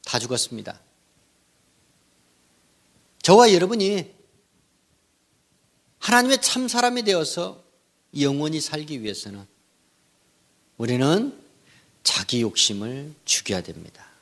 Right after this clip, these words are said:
불신앙을 경계해야 됩니다. 그리고 성령의 소욕을 우리는 따라가야 됩니다. 성령의 소욕대로 저와 여러분이 순복해야 됩니다.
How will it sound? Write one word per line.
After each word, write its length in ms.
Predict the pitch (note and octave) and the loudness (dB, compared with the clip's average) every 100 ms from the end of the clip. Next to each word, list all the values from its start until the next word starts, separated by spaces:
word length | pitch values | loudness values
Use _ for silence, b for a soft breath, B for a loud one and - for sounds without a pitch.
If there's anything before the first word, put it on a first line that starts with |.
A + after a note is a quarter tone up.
| _ _ _ _ _ _ _ - | _ _ _ _ _ _ _ -8
불신앙을 960 | A#2 A2 - C3+ B2 C3 F3 A#3+ B3 - _ _ _ _ _ _ _ | 4 6 6 6 4 2 0 0 -6 -16 _ _ _ _ _ _ _
경계해야 440 | - G#2 G2+ G#2+ G#2 | -10 -6 0 2 2
됩니다. 460 | A2+ A2+ A#2 B2 - _ _ _ _ _ _ _ _ _ _ _ _ _ _ - | -2 -10 -12 -16 -18 _ _ _ _ _ _ _ _ _ _ _ _ _ _ -4
그리고 600 | C3 C3 D#3 F#3 - - _ _ b b | 2 4 4 2 -4 -18 _ _ b b
성령의 680 | b - - G3 F#3+ F#3+ F3+ | b 2 4 4 6 6 6
소욕을 460 | - D3+ B2 B2 - - _ _ _ _ _ _ _ | 2 -2 -2 -6 -8 -20 _ _ _ _ _ _ _
우리는 460 | C3+ A#2 A2 A#2 B2+ - _ _ _ _ _ _ | -2 -2 -2 -4 -10 -18 _ _ _ _ _ _
따라가야 400 | - - - - | -10 -8 -6 -6
됩니다. 440 | - G#2 G#2 - - - - - _ - b b b b | -8 -12 -14 -18 -20 -20 -20 -20 _ -20 b b b b
성령의 640 | - - F#3+ G3 G#3 A#3 | 4 6 8 8 8 8
소욕대로 720 | G#3+ G3 F#3+ E3+ D#3+ D3+ - - _ _ _ _ _ | 6 4 4 4 4 2 -2 -20 _ _ _ _ _
저와 280 | - C3 B2+ | -4 2 4
여러분이 440 | A2+ G#2 G2+ A2 G2 | 2 0 -4 -6 -6
순복해야 680 | - - D3+ A#2+ - - F#2+ | -4 -2 -4 -6 -8 -10 -10
됩니다. 420 | - - - | -12 -20 -20